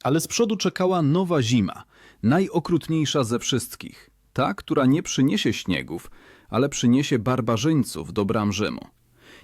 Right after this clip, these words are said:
I ci, którzy kiedyś przysięgali nie nosić spodni, teraz będą bronić imperium ramię w ramię z tymi, którzy je wymyślili. Czwarty wiek. Imperium było zmęczone. Na północy, za Renem, rodziły się nowe królestwa,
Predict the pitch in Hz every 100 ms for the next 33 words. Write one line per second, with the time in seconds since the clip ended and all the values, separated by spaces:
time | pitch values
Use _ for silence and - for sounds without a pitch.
0 | - 123 - 185 - 160 139 - 190 214
1 | 107 - - 113 123 123 147 135 117 120
2 | 117 156 214 139 - - - 101 82 71
3 | 87 139 - - 151 175 120 156 156 156
4 | 120 147 165 - 127 139 139 151 117 135
5 | 151 139 107 135 151 135 - - 135 165
6 | - 139 147 147 135 147 143 - 135 -
7 | - - _ _ _ _ _ - 127 123
8 | - 98 82 - - _ _ _ _ -
9 | - - - - 160 156 214 208 196 165
10 | 165 131 120 120 110 110 69 50 - _
11 | _ 123 120 127 123 175 - - 64 92
12 | 101 98 117 135 82 80 98 110 110 151
13 | 135 135 117 135 127 113 120 123 120 -
14 | - -